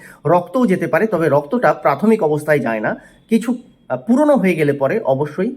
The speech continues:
রক্ত যায়। বমি বমি ভাব একটা থাকে, সারাদিনই একটা বমি বমি ভাব থাকবে, যাই খাবেন খাওয়ার সঙ্গে সঙ্গে কিন্তু আপনার বমি বমি একটা ভাব অবশ্যই তৈরি হবে।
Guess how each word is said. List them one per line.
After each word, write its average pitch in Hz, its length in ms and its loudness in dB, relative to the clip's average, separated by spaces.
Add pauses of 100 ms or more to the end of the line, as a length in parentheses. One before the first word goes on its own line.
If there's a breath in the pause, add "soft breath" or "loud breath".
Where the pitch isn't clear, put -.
(100)
রক্ত 135 420 0
যায়। 113 300 -4 (840 soft breath)
বমি 262 260 6
বমি 294 220 4
ভাব 214 240 4
একটা 208 200 2
থাকে, 190 260 -2
সারাদিনই 208 520 2
একটা 220 180 0
বমি 170 240 2
বমি 180 240 4
ভাব 165 240 -2
থাকবে, 185 380 0 (220 loud breath)
যাই 185 300 4
খাবেন 220 400 0
খাওয়ার 160 280 2
সঙ্গে 165 220 -4
সঙ্গে 175 220 -2
কিন্তু 143 180 0
আপনার 185 220 -4
বমি 139 280 0
বমি 139 220 0
একটা 127 200 -2
ভাব 117 360 -6
অবশ্যই 147 480 -4 (380 loud breath)
তৈরি 170 200 -2
হবে। 196 320 0